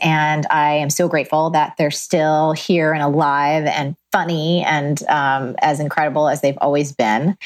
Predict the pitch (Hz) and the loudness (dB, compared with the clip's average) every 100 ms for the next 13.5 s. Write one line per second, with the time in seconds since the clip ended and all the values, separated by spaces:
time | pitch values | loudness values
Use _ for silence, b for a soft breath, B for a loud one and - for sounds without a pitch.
0 | B B B B 190 170 196 247 - - | B B B B 0 2 0 0 -2 -4
1 | 160 170 190 190 190 190 220 226 202 156 | -2 2 2 0 0 0 0 0 0 0
2 | 160 165 185 - 170 170 165 180 202 185 | 0 0 0 -2 -2 0 0 0 -2 -4
3 | - - 196 190 208 190 175 185 208 202 | -8 -4 0 0 -2 0 0 0 -2 0
4 | 208 214 214 214 180 - 175 185 190 - | 2 2 2 0 -2 0 2 2 0 0
5 | 160 156 165 175 190 - - 165 151 170 | 2 2 2 0 -2 -4 -4 -2 0 2
6 | 180 190 196 - 160 156 156 175 160 160 | 2 2 0 -2 -2 -2 0 2 2 0
7 | 165 180 185 175 156 156 160 165 226 208 | -2 0 2 2 0 2 2 0 0 -2
8 | - 95 - 151 147 143 156 156 147 143 | -4 -2 -2 -2 -4 -6 -2 -2 0 0
9 | 151 175 190 202 190 185 185 175 - 170 | 2 0 -2 -2 0 2 2 0 -2 -4
10 | - 180 180 175 170 196 190 202 208 214 | 0 0 2 0 0 -2 0 0 0 -2
11 | 202 165 - 156 160 160 160 160 160 165 | -2 -2 -2 0 0 -2 -2 -2 0 2
12 | 160 151 151 165 - 147 139 143 143 180 | 2 0 0 -2 0 0 -2 -2 -2 0
13 | 214 208 202 202 185 | 0 0 0 -2 -4